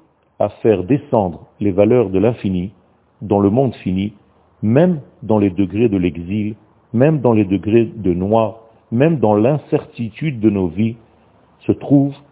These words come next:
toujours la parole divine, passe par Moshe Rabbeinu, qui est le vecteur, qui est le transformateur, mais fidèle à la source, pour que nous puissions vivre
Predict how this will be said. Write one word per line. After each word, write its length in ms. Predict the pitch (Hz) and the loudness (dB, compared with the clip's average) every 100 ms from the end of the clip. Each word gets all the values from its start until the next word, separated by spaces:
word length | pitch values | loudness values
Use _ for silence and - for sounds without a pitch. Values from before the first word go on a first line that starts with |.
| _ | _
toujours 440 | - 185 117 98 92 - _ _ _ | -4 -2 0 0 -2 -12 _ _ _
la 120 | - 101 | -2 0
parole 420 | - 95 113 110 | 0 2 2 0
divine, 500 | 90 87 107 120 117 - _ _ _ _ _ _ _ | -6 -8 -6 -6 -8 -16 _ _ _ _ _ _ _
passe 140 | 143 139 - - | 0 0 -4 -8
par 140 | - 98 | -4 -2
Moshe 280 | 92 85 131 | -4 0 2
Rabbeinu, 600 | 95 82 107 110 104 98 - _ | 2 2 2 4 0 -6 -14 _
qui 160 | _ 104 | _ 0
est 40 | |
le 140 | 92 | 2
vecteur, 680 | 87 87 120 - 151 139 - | 0 0 -2 0 2 2 0
qui 100 | - | -4
est 40 | 95 | -4
le 120 | 87 | -4
transformateur, 1080 | - 151 - - 131 113 113 - 156 135 98 - - _ - | -4 -6 -6 -4 -4 0 0 2 2 2 0 -10 -20 _ -6
mais 100 | 98 - - | -4 -4 -6
fidèle 460 | 147 110 151 196 117 | -8 0 2 2 2
à 60 | |
la 120 | 92 | 0
source, 520 | - - 202 - - _ _ _ - | -4 -6 -6 -8 -20 _ _ _ -8
pour 160 | 117 | -4
que 80 | - | 2
nous 140 | 110 110 | 2 0
puissions 560 | - 135 - 117 98 | -6 -10 -6 -2 -2
vivre 360 | 78 151 156 | -2 -4 -4